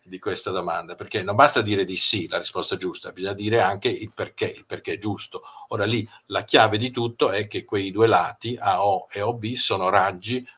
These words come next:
della circonferenza e si mantengono raggi della, della circonferenza. E quindi qui abbiamo... abbiamo, eh, la, la scheda, vedete, la dimensione argomentare, squisitamente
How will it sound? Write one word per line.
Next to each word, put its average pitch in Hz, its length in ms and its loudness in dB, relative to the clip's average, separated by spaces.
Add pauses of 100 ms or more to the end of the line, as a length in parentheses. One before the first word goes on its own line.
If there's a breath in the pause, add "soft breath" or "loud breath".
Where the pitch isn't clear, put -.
(100)
della 87 240 -4
circonferenza 90 760 -6
e 98 60 -12
si - 180 -2
mantengono 107 840 -2 (180 soft breath)
raggi 90 520 -4 (300 loud breath)
della, 85 400 -4
della 90 260 -6
circonferenza. - 920 -12 (580 loud breath)
E 110 140 -8
quindi 113 320 0
qui 123 260 0
abbiamo... 98 800 4 (100)
abbiamo, 95 1080 -2 (1300)
eh, 90 80 -6
la, 78 320 0
la 76 120 -4
scheda, 123 760 4
vedete, 95 340 -2
la 87 40 -6
dimensione 95 420 -2
argomentare, 95 1080 0
squisitamente 92 960 -6